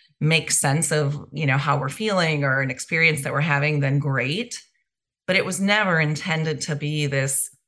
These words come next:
sort of label or thing that you need to recover from. Um, and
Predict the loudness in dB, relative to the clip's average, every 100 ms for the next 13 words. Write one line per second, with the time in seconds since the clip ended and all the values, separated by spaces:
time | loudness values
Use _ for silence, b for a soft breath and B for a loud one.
0 | _ -4 0 2 2 2 2 2 2 0
1 | 0 0 -2 -4 -2 0 0 0 -2 -2
2 | -2 -2 -6 _ -12 -4 -2 -2 -2 -4
3 | -6 -6 -2 -2 -2 -4 -2 -2 -2 -4
4 | -6 B B B -14 B 2 4 4 0
5 | -2 -6 0 2 2 2 -2